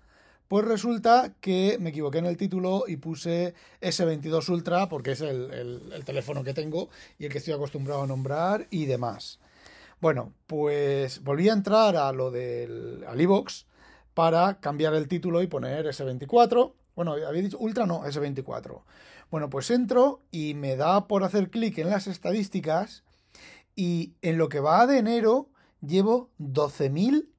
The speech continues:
quinientas descargas o escuchas, vamos a llamarlo como, le daremos el nombre que queráis. Doce mil quinientas escuchas, ahí es nada. Pero es que me ha dado por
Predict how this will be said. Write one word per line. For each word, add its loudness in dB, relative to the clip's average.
quinientas 0
descargas -2
o -6
escuchas, -6
vamos -8
a -8
llamarlo -4
como, -8
le -8
daremos 0
el 0
nombre 0
que -2
queráis. -4
Doce 2
mil 4
quinientas 2
escuchas, -4
ahí 2
es -2
nada. -8
Pero 2
es -2
que -2
me 0
ha 4
dado 4
por 6